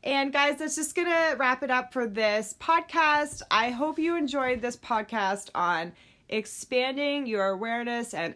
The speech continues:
energies and raising your vibrations, because in reality, that's all we are, is energy and vibrations. And we are in a physical form right now. <clears throat> And after our physical form has left this earth,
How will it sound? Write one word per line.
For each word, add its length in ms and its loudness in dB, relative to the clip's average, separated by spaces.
energies 920 -2
and 400 -2
raising 440 -4
your 180 -6
vibrations, 1000 -4
because 600 -2
in 160 -2
reality, 540 2
that's 240 -2
all 280 0
we 120 0
are, 400 0
is 240 -2
energy 600 -2
and 140 -4
vibrations. 920 -4
And 160 -2
we 140 0
are 100 8
in 120 2
a 80 2
physical 480 -2
form 420 0
right 200 -2
now. 520 -2
<clears throat> 80 -8
And 440 -4
after 380 2
our 120 2
physical 440 -6
form 420 0
has 240 -6
left 200 -4
this 240 -6
earth, 420 -2